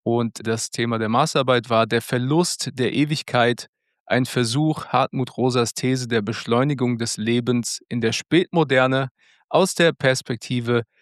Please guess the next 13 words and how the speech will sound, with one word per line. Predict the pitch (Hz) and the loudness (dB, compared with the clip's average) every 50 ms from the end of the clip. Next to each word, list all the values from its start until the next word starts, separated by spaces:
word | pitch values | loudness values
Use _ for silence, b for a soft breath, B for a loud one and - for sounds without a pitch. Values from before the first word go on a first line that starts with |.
| _ _ _ - | _ _ _ 0
der | 165 156 | 0 0
christlichen | - - 147 131 - - 127 104 120 113 | 0 0 -2 -2 -2 -4 -4 -4 -4 -4
Geschichte | 113 120 - - 110 107 - - 127 120 | -4 -4 -4 -4 -4 -6 -6 -6 -8 -4
zu | - - 202 | -2 0 0
lesen. | 185 156 127 123 123 113 - - - - - _ _ _ _ _ _ _ _ _ _ _ _ _ - | 2 2 2 2 0 0 -2 -6 -8 -10 -12 _ _ _ _ _ _ _ _ _ _ _ _ _ -12
Von | - - 131 131 131 113 107 | -4 -2 -2 -2 -2 -2 -6
Gießen | 123 160 202 247 269 - - - 147 151 170 160 | -2 0 0 0 0 0 -2 -4 -2 -2 -2 -2
ging | 131 135 143 175 | -2 0 0 0
es | 202 202 - - | 0 0 0 0
dann | - 117 120 131 165 226 269 302 - - | 0 0 2 2 0 -2 -2 -4 -8 -12
weiter | - 117 113 107 98 123 170 - - 196 185 175 | -6 -2 0 2 2 2 0 0 -2 -2 0 0
nach | 147 127 120 110 - - - - | 0 0 -2 -2 -4 -6 -2 0
Aberdeen, | - 113 127 156 165 160 143 151 156 165 180 202 233 269 | 0 0 2 0 0 0 -2 -4 -4 -2 -2 0 -2 -2